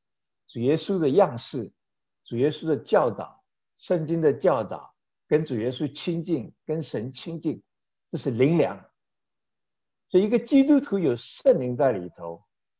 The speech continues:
有生命在里头，可是不喂养自己的生命，就是一个属灵的厌食者。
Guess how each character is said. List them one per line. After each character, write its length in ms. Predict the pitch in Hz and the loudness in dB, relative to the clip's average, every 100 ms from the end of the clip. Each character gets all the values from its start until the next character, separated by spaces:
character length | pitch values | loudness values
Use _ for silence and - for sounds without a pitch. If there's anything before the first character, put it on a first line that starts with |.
| _ _ _ - | _ _ _ -4
有 100 | 131 | -4
生 320 | 123 - 277 | -2 0 2
命 140 | 226 160 | 2 2
在 160 | 147 | 2
里 100 | 98 | 0
头， 240 | - 92 101 | -6 -12 -14
可 160 | _ - | _ -6
是 80 | 190 | -6
不 260 | - 262 | -2 0
喂 200 | 302 247 | 4 6
养 220 | 143 98 | 4 2
自 80 | 101 | -4
己 60 | 123 | -4
的 100 | 113 | -4
生 260 | - 147 | -4 -4
命， 220 | 151 107 - _ _ _ _ _ _ | -4 -8 -12 _ _ _ _ _ _
就 140 | 156 | -2
是 140 | 135 - | -2 -4
一 40 | |
个 80 | 127 | -6
属 480 | 120 - 131 101 98 | -8 -8 -6 -4 -6
灵 300 | 101 139 180 | -4 -4 0
的 640 | 165 110 82 76 - - _ _ _ _ _ _ _ _ _ _ _ - | 0 0 -2 -8 -14 -20 _ _ _ _ _ _ _ _ _ _ _ -2
厌 240 | 233 185 | 4 4
食 260 | 123 - 113 | 2 -6 -10
者。 240 | - - | -10 -14